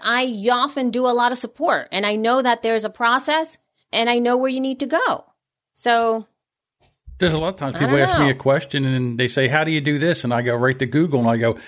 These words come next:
Speaker 2: "How do you do this?" And there it is.
Speaker 1: <laughs>
Speaker 2: I'm a genius.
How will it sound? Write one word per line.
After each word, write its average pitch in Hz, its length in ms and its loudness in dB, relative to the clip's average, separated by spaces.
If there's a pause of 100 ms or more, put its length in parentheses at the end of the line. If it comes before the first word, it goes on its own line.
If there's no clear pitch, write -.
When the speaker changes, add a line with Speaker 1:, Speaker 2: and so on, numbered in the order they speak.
(200)
Speaker 2:
"How 135 180 4
do 139 120 2
you 147 100 2
do 156 200 2
this?" 190 380 -2 (520)
And 208 140 2
there 156 220 6
it 254 100 2
is. - 340 -2 (1300)
Speaker 1:
<laughs> 214 360 -12
Speaker 2:
I'm 175 160 2
a 190 40 6
genius. 135 580 0